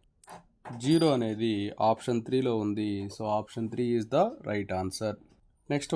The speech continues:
one, three plus X by two whole power N విస్తరణలో X power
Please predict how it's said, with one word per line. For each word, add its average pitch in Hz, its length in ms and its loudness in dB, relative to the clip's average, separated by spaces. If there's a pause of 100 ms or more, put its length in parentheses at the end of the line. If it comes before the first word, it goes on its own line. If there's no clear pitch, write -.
one, 113 100 2 (180)
three 151 160 4 (100)
plus 156 200 4 (140)
X - 220 -14
by 139 80 2 (100)
two 135 180 0
whole 120 240 0
power 117 140 0 (100)
N 113 120 0
విస్తరణలో 107 600 -2 (320)
X - 180 -14
power 147 180 4